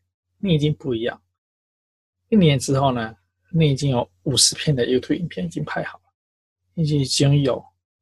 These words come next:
五十则的，的这个 blog 已经写好了。你不管要开启什么样的产品，不管是卖产品，或是说你透过什么样的方式去做获利，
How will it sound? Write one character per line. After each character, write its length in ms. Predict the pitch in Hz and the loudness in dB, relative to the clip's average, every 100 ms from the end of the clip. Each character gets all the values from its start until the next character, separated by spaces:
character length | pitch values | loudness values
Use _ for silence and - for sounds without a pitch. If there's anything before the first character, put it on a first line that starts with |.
| _ | _
五 100 | - | -6
十 220 | 123 - 135 | -2 -2 -2
则 300 | 175 117 113 | -2 -4 -4
的， 220 | 117 - _ _ _ _ _ _ _ _ _ - - | -6 -10 _ _ _ _ _ _ _ _ _ -20 -6
的 200 | 147 120 | -4 -4
这 160 | - | -4
个 200 | 123 127 120 | -2 -2 2
blog 360 | 160 139 123 | 4 4 2
已 60 | 127 | -2
经 160 | 120 117 | -4 -4
写 220 | - - | -4 -4
好 220 | - 165 | -6 -8
了。 80 | - _ _ _ _ _ _ _ | -12 _ _ _ _ _ _ _
你 140 | 214 160 | -2 -2
不 180 | - 262 | 0 0
管 280 | - 123 147 | 2 2 4
要 120 | 156 - | 2 2
开 220 | - 170 | 2 2
启 180 | - 156 | 2 -2
什 280 | - - | -2 -4
么 100 | 117 | 2
样 180 | 151 151 | 4 4
的 60 | 120 | 4
产 340 | - - 143 | 0 -2 -4
品， 240 | - 165 180 - | -4 -4 -4 -8
不 80 | 202 | -4
管 160 | - | -2
是 140 | - 160 | 0 2
卖 160 | 180 | 4
产 260 | 156 - 143 | 4 2 -2
品， 140 | 165 | -4
或 160 | - 135 | -4 -2
是 140 | - | 0
说 180 | 131 139 | 0 0
你 80 | 127 | -2
透 160 | - 170 | 2 4
过 100 | - | 4
什 100 | 170 | 2
么 100 | 165 | -2
样 80 | |
的 40 | 71 | 0
方 220 | 135 135 | -2 -2
式 80 | 151 | -4
去 160 | - 151 | -6 -4
做 140 | 120 | -6
获 240 | - 160 | 2 4
利， 200 | 139 143 | 4 -2